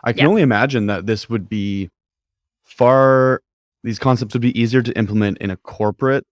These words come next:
Speaker 1: scale and less in kinda like the smaller, tight-knit forestry operations that maybe only have, you know, ten people working. Have you found that you have more engagement from,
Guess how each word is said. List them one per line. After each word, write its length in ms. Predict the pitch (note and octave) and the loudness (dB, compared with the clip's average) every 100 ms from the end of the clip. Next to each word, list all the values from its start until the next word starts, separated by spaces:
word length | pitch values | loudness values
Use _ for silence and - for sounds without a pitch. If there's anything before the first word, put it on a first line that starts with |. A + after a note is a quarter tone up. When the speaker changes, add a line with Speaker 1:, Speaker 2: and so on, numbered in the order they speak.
| _ | _
Speaker 1:
scale 640 | - - C3 B2 C3+ D#3 - | -20 -12 -4 0 0 -2 -4
and 360 | G2+ G2 F2+ - | -4 -4 -6 -10
less 540 | G2 G#2+ B2 C#3+ - | -6 -2 -2 -2 -12
in 400 | - A2 G2+ F#2+ | -6 -4 -4 -6
kinda 220 | - A2 G2 | -6 -4 -4
like 140 | F#2 | -6
the 80 | - | -12
smaller, 840 | - - G#2+ G2+ G2+ G2 F#2+ F2 - _ _ _ | -16 -6 -2 0 0 0 -2 -6 -10 _ _ _
tight-knit 600 | - A2 - F#2 G2 - | -6 -6 -4 -8 -8 -10
forestry 420 | - G2 F#2 - | -8 -8 -6 -6
operations 560 | F#2 - F#2+ F2+ F#2+ F2 | -6 -4 -6 -8 -10 -10
that 80 | F2+ | -10
maybe 280 | F#2 F#2 | -8 -8
only 200 | F2+ F2+ | -10 -10
have, 360 | F2 F2 F2+ E2 _ _ _ _ _ | -12 -12 -12 -16 _ _ _ _ _
you 80 | - | -14
know, 60 | E2 | -12
ten 320 | - G#2+ F#2+ | -8 -6 -6
people 280 | G#2 G2 F2+ | -8 -8 -6
working. 420 | F#2 F#2+ F#2+ F#2 - _ _ | -6 -6 -8 -10 -14 _ _
Have 180 | A2 | 0
you 80 | B2+ | 0
found 340 | C3 C3+ C3+ B2 | 2 2 2 2
that 100 | A2 | 0
you 160 | A2 | 0
have 320 | G#2+ A#2 G#2 G2+ | -2 -2 -4 -4
more 360 | G#2 G#2+ A2 | -2 0 -2
engagement 600 | A2 G#2+ G#2+ G2 A2 G#2 | -2 -2 -2 -2 -4 -6
from, 480 | - G2 F#2+ F#2 F2 | -8 -6 -6 -8 -10